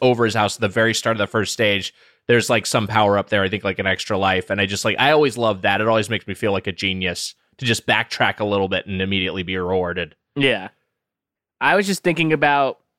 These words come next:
Speaker 2: this is sort of a newer one, you know, in the grand scheme of, uh, bonus stages, but do we consider the Dark Side of the Moon,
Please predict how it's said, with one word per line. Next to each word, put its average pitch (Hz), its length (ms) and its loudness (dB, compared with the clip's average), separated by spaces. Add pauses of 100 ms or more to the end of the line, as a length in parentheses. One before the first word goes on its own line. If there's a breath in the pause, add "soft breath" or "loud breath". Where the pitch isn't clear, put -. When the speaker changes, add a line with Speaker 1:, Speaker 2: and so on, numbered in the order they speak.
(100)
Speaker 2:
this 160 160 2
is 139 80 -6
sort 160 180 4
of 139 100 0
a 131 60 2
newer 143 400 4
one, 117 480 -2
you 143 120 -4
know, 123 100 -2
in 123 80 -2
the 123 60 -4
grand 123 300 0
scheme 123 280 -4
of, 113 220 -8 (200)
uh, 113 760 0 (300)
bonus 151 380 2
stages, 135 460 2
but 123 320 0 (960)
do 170 100 4
we 190 120 4
consider 208 600 0 (440)
the 147 360 4
Dark 165 220 2
Side 175 240 4
of 165 60 4
the 160 80 4
Moon, 170 500 4